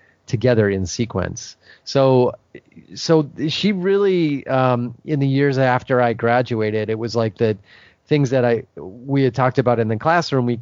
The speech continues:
kind of, I continued talking with her about after as well. Um, and I, I feel like you know, it can be really difficult if you're,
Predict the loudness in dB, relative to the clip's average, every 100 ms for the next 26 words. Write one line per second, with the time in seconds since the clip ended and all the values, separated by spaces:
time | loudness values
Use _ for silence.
0 | -6 -4 -2 -4 -8 -6 -6 -6 -2 -2
1 | -4 _ 0 0 2 0 -2 -2 -2 0
2 | 2 2 0 -2 -4 -4 -6 _ -10 -4
3 | 0 0 0 -4 -14 -20 -20 -8 -2 0
4 | 0 2 2 0 0 -2 -2 -2 0 2
5 | 0 -4 -20 _ _ _ _ -4 0 2
6 | 2 0 2 2 4 2 2 0 2 2
7 | 2 0 -2 0 2 0